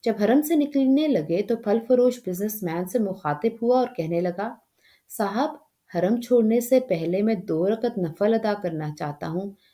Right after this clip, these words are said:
ना जाने दोबारा उम्रा करना नसीब हो या ना हो।" बिजनेसमैन को इसमें क्या एतराज़ होना था? इसने कहा, "नफल पढ़ो भई, बड़े शौक से पढ़ो।"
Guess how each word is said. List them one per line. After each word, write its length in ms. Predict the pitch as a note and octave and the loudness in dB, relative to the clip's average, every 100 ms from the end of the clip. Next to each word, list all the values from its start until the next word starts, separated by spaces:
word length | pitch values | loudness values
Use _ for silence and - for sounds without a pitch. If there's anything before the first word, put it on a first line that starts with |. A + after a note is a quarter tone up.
| _ B3+ | _ 0
ना 120 | C4+ | 2
जाने 520 | B3 A#3 B3+ C#4+ D#4+ | 4 4 4 4 4
दोबारा 540 | B3 F3 D#3+ E3+ F#3+ | 2 2 0 0 0
उम्रा 360 | G#3 E3+ E3+ F3+ | -2 -2 -2 -2
करना 320 | F#3 F3+ F3 | -2 -2 -2
नसीब 460 | F3+ F#3 - G3 F3+ | -2 -4 -6 -6 -6
हो 200 | C#3+ C#3+ | -6 -4
या 160 | E3 F3+ | -2 -2
ना 140 | F3+ | -4
हो।" 280 | E3 F3+ G3+ _ _ _ _ _ | -4 -8 -12 _ _ _ _ _
बिजनेसमैन 640 | D3+ D3+ F3+ G3 A#3 G#3 A3 | -6 -2 -2 0 -2 0 2
को 140 | B3 | 2
इसमें 320 | A#3 - C4 | 2 0 -2
क्या 160 | B3+ D#4+ | 0 -2
एतराज़ 440 | D#4+ G#3+ D#3 D#3+ D#3+ | 0 0 0 -2 -6
होना 180 | D3+ D3+ | -8 -8
था? 320 | C#3+ C#3+ _ _ _ - | -10 -16 _ _ _ -16
इसने 260 | D3+ F3 | -6 -4
कहा, 280 | F3+ F#3+ G#3+ | -4 -2 0
"नफल 360 | F#3+ E3 A3 A3+ | 0 -2 0 0
पढ़ो 420 | G3+ E3+ G3+ G#3 | 2 2 2 0
भई, 440 | E3+ F3 A#3 A#3 | -2 -2 0 -2
बड़े 280 | E3+ E3+ G3 | 0 0 0
शौक 460 | G3+ - D#3+ F3 E3+ | -2 -2 0 0 0
से 160 | E3 | -6
पढ़ो।" 400 | D3+ D3+ C#3 D3+ | -4 -6 -8 -12